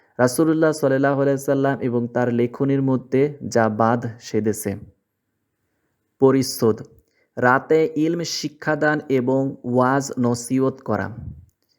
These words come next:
হাদিস একশো ষোলো, সাদাকা আমর ও ইয়াহিয়া ইবনে সাঈদ রাহিমাহুল্লাহ,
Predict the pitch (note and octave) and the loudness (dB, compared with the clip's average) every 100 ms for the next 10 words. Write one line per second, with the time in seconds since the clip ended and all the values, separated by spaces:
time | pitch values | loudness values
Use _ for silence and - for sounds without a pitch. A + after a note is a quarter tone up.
0 | _ _ - B2+ C#3+ D3 D3 - B2 A2+ | _ _ 0 2 4 2 0 -6 -6 -6
1 | - B2+ - B2 A2 G#2 - - _ _ | -4 -6 -2 0 0 -2 -8 -20 _ _
2 | _ _ - C#3+ C#3+ D3+ D3+ C#3 E3 - | _ _ 0 2 4 2 2 0 -2 -10
3 | _ _ - A#2+ B2+ C#3+ D#3 D#3 - B2+ | _ _ -4 0 2 2 0 -2 -4 -4
4 | A#2+ C#3+ C#3+ - D#3 D3+ D3+ C3+ B2+ C#3 | 2 2 2 -2 0 0 0 -4 -2 -4
5 | C3 - C3+ B2 D3+ C#3+ C#3+ C#3 B2 A#2 | -4 -4 -2 -2 -2 0 0 0 -2 -2
6 | A#2 G#2 G#2 E3+ | -2 -2 0 -2